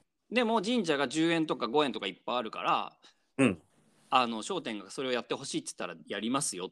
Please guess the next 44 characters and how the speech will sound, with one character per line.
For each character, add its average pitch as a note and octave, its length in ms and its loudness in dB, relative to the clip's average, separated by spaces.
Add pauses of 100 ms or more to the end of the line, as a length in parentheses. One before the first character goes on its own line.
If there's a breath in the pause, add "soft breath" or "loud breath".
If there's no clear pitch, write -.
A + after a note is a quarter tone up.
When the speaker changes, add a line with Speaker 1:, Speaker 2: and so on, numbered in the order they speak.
(140)
Speaker 1:
て G#2 60 -8
い G#2+ 140 -2
う F#2+ 60 -2
サ - 560 -2
ー - 40 0
ビ - 100 -10
ス - 100 -8
を D2+ 80 -12
始 - 220 -14
め D#2 100 -10
た D#2+ 120 -10
っ - 60 -14
て - 80 -20
こ - 60 -16
と - 60 -14
だ - 60 -18
も - 120 -20
ん - 20 -12
ね。 G#2+ 200 -8 (100)
Speaker 2:
は B2 120 6
い。 F#2+ 60 -10 (960)
Speaker 1:
ま B2 140 2
あ、 - 20 2
だ C3 80 2
か G#2+ 80 0
ら F#2+ 60 0
神 B3+ 200 8
社 D3 100 6
が G2 100 0
困 D3 200 2
っ A#3 60 4
て - 80 -10
た A2+ 140 2
ん - 20 -4
だ D#2+ 60 -6
ろ E2 100 -12
う - 20 -16
ね、 F2+ 180 -8
相 F2+ 200 -10
当 - 220 -16
ね。 G2+ 240 -8 (400)
Speaker 2:
<laughs> - 680 2 (460 loud breath)
う - 20 -6
ん。 F2+ 340 -4